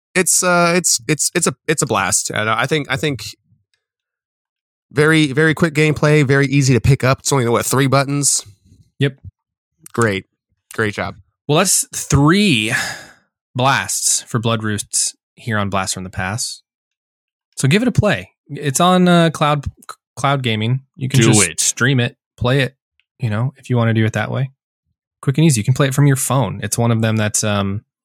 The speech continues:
Speaker 1: Trigger
Speaker 2: uh,
Speaker 1: warning, blood and violence.
Speaker 2: <laughs> It's, uh, it's one of those on your phone that's optimized for, for playing on your phone. So, uh, all the controls are actually just right there on your touchscreen, uh, if you're doing cloud streaming.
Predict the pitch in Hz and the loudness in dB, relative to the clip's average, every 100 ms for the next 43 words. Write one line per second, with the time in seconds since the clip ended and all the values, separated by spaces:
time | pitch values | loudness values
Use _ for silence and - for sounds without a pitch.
0 | - - - 165 170 156 127 123 120 120 | -6 -2 0 0 2 2 4 4 2 0
1 | 123 - 127 120 117 113 113 92 90 95 | 0 -4 -8 -4 0 2 2 0 0 -4
2 | - _ _ 113 107 107 104 92 92 90 | -6 _ _ -4 -4 -2 -2 -4 -8 -10
3 | 85 - - - - - 160 135 - 147 | -2 0 0 -4 -4 0 0 0 0 -2
4 | - - 135 151 - 139 143 135 151 135 | -4 -12 -10 -10 -16 -6 -2 0 0 0
5 | 120 131 147 151 139 131 127 110 - 117 | 0 -2 0 2 2 2 2 0 -2 -2
6 | 110 104 104 - 104 101 - 104 98 - | 0 0 -2 -2 -2 -2 -2 0 -2 -2
7 | - 98 101 101 90 98 107 - 120 120 | -6 -6 -4 -4 -2 -2 -4 -2 -2 0
8 | - 104 98 - - - - 107 101 101 | -2 -2 -4 -6 -8 -10 -4 -6 -6 -10
9 | - 95 98 95 - 90 95 95 92 92 | -6 -4 -2 -4 -4 -6 -4 -4 -4 -2
10 | 92 90 90 90 - - 90 90 - _ | -4 -4 -8 -8 -6 -4 -4 -8 -10 _
11 | _ _ _ _ 110 98 101 98 90 90 | _ _ _ _ -8 -6 -4 -4 -4 -6
12 | - 90 95 - 95 98 | -6 -6 -6 -8 -10 -10